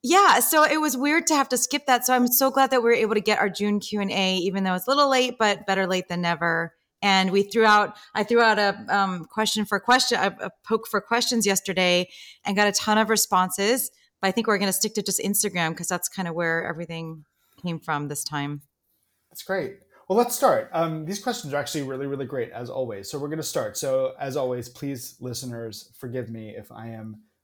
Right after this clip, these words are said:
Speaker 2: mangling your Instagram handle. Thank you. Our first question is from Coat four four one on Instagram. Are there any foods that are particularly beneficial when recovering from a sports injury?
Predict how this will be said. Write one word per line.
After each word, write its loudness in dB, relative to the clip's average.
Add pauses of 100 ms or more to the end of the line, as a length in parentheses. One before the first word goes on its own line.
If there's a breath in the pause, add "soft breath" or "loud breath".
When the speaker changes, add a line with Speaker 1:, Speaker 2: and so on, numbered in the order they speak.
Speaker 2:
mangling -8
your -8 (260)
Instagram -12 (120)
handle. -20 (680 soft breath)
Thank -16
you. -20 (420 loud breath)
Our 6
first 4
question -2
is -10
from -10
Coat -4
four -8
four -4
one -8
on -12
Instagram. -10
Are -4
there -2
any -2
foods -6 (280)
that -2
are 2
particularly -4
beneficial -6
when -12
recovering -8
from -6
a -8
sports -6
injury? -14